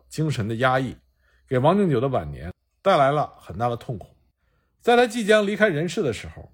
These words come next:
他想看看自己的孩子，可是孩子们怕结核病传染，不愿意到医院看望他，而他的妻子嫌他没有用，也不去照顾他。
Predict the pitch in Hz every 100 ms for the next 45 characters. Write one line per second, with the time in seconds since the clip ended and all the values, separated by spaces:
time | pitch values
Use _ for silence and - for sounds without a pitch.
0 | _ _ - 175 117 165 151 147 123 80
1 | 73 65 80 98 80 _ _ _ _ -
2 | 135 - 117 151 156 104 - _ - 147
3 | 117 - 127 151 143 107 - 120 107 -
4 | _ - _ - 160 208 147 117 110 98
5 | 139 123 - - 127 82 - - - _
6 | _ _ _ _ 160 170 190 147 - 190
7 | 110 80 - 127 147 156 87 131 - -
8 | - - _ 113 104 139 156 147 127 85
9 | -